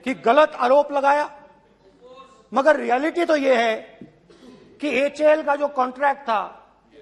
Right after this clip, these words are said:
एक सौ छब्बीस हवाई जहाजों का, वो अनिल अंबानी को चला गया और अनिल अंबानी बैंकरप्ट हो गया। वहां भी facilitation था।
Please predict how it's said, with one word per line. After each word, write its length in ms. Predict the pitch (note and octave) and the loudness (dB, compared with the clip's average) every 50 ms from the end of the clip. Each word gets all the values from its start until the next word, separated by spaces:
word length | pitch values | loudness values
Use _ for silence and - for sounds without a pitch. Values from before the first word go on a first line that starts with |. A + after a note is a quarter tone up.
| _ _ - | _ _ -6
एक 180 | A#3+ B3+ B3 | -4 -4 -2
सौ 120 | - D4 C#4+ | -2 -4 -4
छब्बीस 340 | C#4+ A#3+ A#3+ A3 C#4+ D4 C4 | -2 -4 -6 -4 -4 -4 -2
हवाई 220 | A#3 A#3+ C4 C4+ | -2 -2 -2 -2
जहाजों 360 | B3+ A#3 A3+ A#3 G#3+ C4 B3 | -2 -2 -2 0 0 -2 -4
का, 200 | A#3 - G#3 F3 E3+ E3 - - - _ _ _ _ _ _ _ _ _ - - _ _ _ _ _ _ _ - | -2 -2 -4 -4 -4 -6 -10 -16 -20 _ _ _ _ _ _ _ _ _ -20 -20 _ _ _ _ _ _ _ 2
वो 100 | B3+ C4+ | 4 4
अनिल 220 | C#4 D4+ D#4+ D#4+ | 4 4 2 2
अंबानी 300 | D#4 D4+ D4+ D#4 D#4+ E4+ | 2 2 2 2 0 0
को 80 | E4 E4 | 0 -2
चला 260 | D#4 D#4+ D#4+ E4+ E4+ E4 | 0 0 0 0 0 0
गया 220 | - D4+ C#4+ C4+ | 0 0 -2 -2
और 220 | C4+ - - C4+ | -2 -4 -4 -2
अनिल 280 | D4 D4 D#4 E4+ F4 E4+ | -2 -2 0 0 0 0
अंबानी 240 | E4 C#4+ C#4+ C4+ C#4 | 2 0 0 0 0
बैंकरप्ट 460 | D4 C#4+ D4+ D#4 D4+ F4+ F4 - D5+ | 0 0 2 2 4 2 2 4 2
हो 60 | D5+ A4 | 2 2
गया। 220 | D#5 D5+ C#5+ - F#5+ F#5+ G5 F#5+ G5 G5 F#5 F5+ - - - - - - - B3+ C4 C#4 - C#4+ D4 D4+ D4 C4 - - - - - - - - - _ _ _ _ _ _ _ - - - - - _ _ _ _ _ _ _ _ _ _ _ _ _ _ _ _ _ _ _ _ _ _ _ _ _ _ _ _ - | 0 0 -2 -2 -2 -2 -2 -2 -2 -2 -2 -2 -4 -6 -8 -8 -10 -6 -4 -4 -2 -2 -2 -2 -2 -2 -4 -4 -6 -8 -12 -16 -18 -20 -20 -20 -20 _ _ _ _ _ _ _ -20 -20 -20 -20 -20 _ _ _ _ _ _ _ _ _ _ _ _ _ _ _ _ _ _ _ _ _ _ _ _ _ _ _ _ -6
वहां 200 | E3 F3+ A3 A#3+ | -2 0 0 0
भी 80 | D#4 | 0
facilitation 680 | - - C#4 - D4 D4+ D4+ D#4 D#4 - - - D4 C#4+ | -2 -4 -4 -4 -2 -4 -2 0 0 0 0 0 -4 -4
था। 220 | B3 B3 C4 C4+ | -2 -2 -2 -2